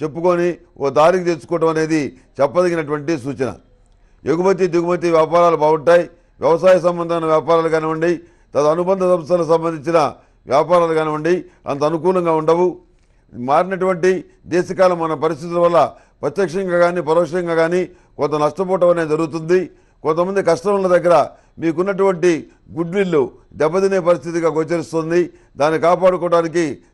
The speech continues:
చాలా విధాలుగా మీరు శ్రమిస్తారు. అదేవిధంగా రాజకీయ నాయకుల్లో ఉన్నటువంటి, ఆ, పలుకుబడి కానివ్వండి, అధికారంలో ఉన్నటువంటి,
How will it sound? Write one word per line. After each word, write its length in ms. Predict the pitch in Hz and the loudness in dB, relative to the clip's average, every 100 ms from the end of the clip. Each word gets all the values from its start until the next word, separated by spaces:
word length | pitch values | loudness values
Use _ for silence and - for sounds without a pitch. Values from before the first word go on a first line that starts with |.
| _ 139 | _ 0
చాలా 200 | 170 180 | 2 2
విధాలుగా 600 | 170 170 170 160 123 - _ - | 2 2 4 2 0 -6 _ -10
మీరు 140 | 139 | -6
శ్రమిస్తారు. 640 | 135 156 165 175 175 180 180 _ _ _ _ _ _ - | -4 -4 -2 2 2 2 -6 _ _ _ _ _ _ -4
అదేవిధంగా 600 | 165 196 202 185 139 - _ _ - | 0 0 0 2 0 -2 _ _ -4
రాజకీయ 400 | 120 175 185 202 | 0 0 0 -2
నాయకుల్లో 440 | 190 185 165 180 | 0 0 0 0
ఉన్నటువంటి, 640 | 175 170 170 170 175 170 - _ _ - | 0 -2 -4 -2 -2 -2 -6 _ _ -6
ఆ, 240 | 117 131 127 | -2 0 2
పలుకుబడి 480 | 151 175 175 185 | 0 0 0 0
కానివ్వండి, 540 | 175 170 170 170 185 - _ _ | 2 0 -2 -2 -2 -4 _ _
అధికారంలో 600 | - 160 185 190 190 185 | -2 0 2 2 2 0
ఉన్నటువంటి, 680 | 175 170 165 170 156 165 | -2 -2 -2 -2 -2 -4